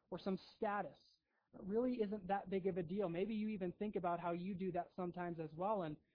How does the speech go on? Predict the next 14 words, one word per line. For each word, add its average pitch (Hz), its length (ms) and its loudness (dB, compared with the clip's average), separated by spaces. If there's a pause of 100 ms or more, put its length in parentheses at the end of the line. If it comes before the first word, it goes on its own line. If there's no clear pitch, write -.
(240)
it's - 140 -8
just 254 180 -4
not 185 400 0 (520)
too 226 120 2
big 175 200 4
of 160 80 0
an 151 80 0
issue 151 320 -6 (200)
to 151 60 -12
you. 127 80 -12 (1160)
But 170 100 0
look 202 160 0
at - 100 -2
verses 202 320 0